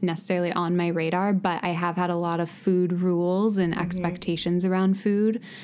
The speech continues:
Speaker 1: that I've placed on myself that have made the holidays more challenging.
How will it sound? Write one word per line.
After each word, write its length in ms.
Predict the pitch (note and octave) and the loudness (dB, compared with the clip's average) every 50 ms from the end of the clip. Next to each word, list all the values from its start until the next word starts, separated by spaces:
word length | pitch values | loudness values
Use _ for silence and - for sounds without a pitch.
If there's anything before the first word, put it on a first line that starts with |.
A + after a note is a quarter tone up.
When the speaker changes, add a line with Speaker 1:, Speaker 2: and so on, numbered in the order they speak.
| - - - | -18 -12 -6
Speaker 1:
that 100 | - F#3+ F#3 | -2 0 0
I've 140 | F#3 F3+ - | 0 0 0
placed 260 | - F#3+ F3+ - - | 0 0 0 0 2
on 80 | G3 | 2
myself 380 | G3 G3 G3 F#3+ G#3 G3+ G3 G3 | 4 4 4 2 2 0 0 0
that 120 | - G3+ G3 | 0 0 0
have 160 | G3 F#3+ - | 0 2 2
made 480 | G3 F#3 F#3 F#3 F#3 F#3+ F#3+ F#3 G3 G3 | 2 2 2 2 2 2 0 0 -2 -2
the 60 | F#3+ | -2
holidays 500 | - F#3+ F#3 F#3 F#3+ F#3+ F#3+ F#3+ F#3 G3+ | 0 0 0 0 0 2 0 2 2 2
more 160 | G3 F#3+ F#3+ | 2 2 2
challenging. 680 | F#3+ - F#3 F#3 F#3+ F#3+ F#3+ F#3+ G3+ G3+ G#3 G#3 G#3+ | 0 0 0 0 2 2 2 2 2 2 2 2 0